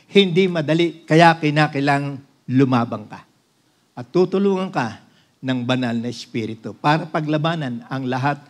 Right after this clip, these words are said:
ng anumang gumagambala sa iyong isipan. Kaya nga kung may gumagambala sa isip mo ngayon, isipin mo ang banal na Espiritu. Amen. Maaaring narito ka at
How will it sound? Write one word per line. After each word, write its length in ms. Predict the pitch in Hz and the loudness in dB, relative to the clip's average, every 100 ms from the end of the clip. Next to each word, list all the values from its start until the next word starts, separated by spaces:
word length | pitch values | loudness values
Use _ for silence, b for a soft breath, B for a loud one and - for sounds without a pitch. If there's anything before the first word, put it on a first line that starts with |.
| b b | b b
ng 160 | 160 151 | -8 -6
anumang 320 | 151 151 156 | -4 -2 -4
gumagambala 960 | 139 131 131 117 113 117 139 127 127 120 - | -2 0 0 0 -2 0 2 2 -2 -4 -14
sa 160 | - - | -12 -6
iyong 240 | 117 120 127 | -2 -2 -4
isipan. 640 | 123 110 117 - 98 104 - _ _ _ _ _ _ - | -8 -8 -8 -10 -14 -16 -20 _ _ _ _ _ _ 0
Kaya 240 | 160 170 | 4 4
nga 80 | 175 | 0
kung 80 | 170 | -4
may 160 | 170 | -4
gumagambala 800 | 160 160 160 156 156 156 160 160 | -2 0 0 0 -2 0 0 -2
sa 80 | 156 | -2
isip 400 | 185 147 151 151 | -2 -2 -4 -8
mo 160 | 151 190 | -6 -2
ngayon, 320 | 214 180 110 - _ _ _ _ _ _ | -2 -4 -8 -14 _ _ _ _ _ _
isipin 480 | - - 151 151 139 | -10 -2 -2 -2 -6
mo 80 | 139 | -6
ang 80 | 123 | -6
banal 240 | 131 123 | -4 -4
na 80 | 120 | -6
Espiritu. 560 | - - 120 107 104 101 _ _ _ _ _ _ _ _ _ _ _ _ _ | -10 -8 -8 -8 -14 -20 _ _ _ _ _ _ _ _ _ _ _ _ _
Amen. 400 | 135 139 147 107 - _ _ _ _ _ _ - | -4 -2 -2 -4 -10 _ _ _ _ _ _ -8
Maaaring 320 | 131 135 143 | -2 0 0
narito 320 | 147 139 139 | 0 0 -2
ka 320 | 165 196 180 | 4 4 4
at 100 | 143 | -2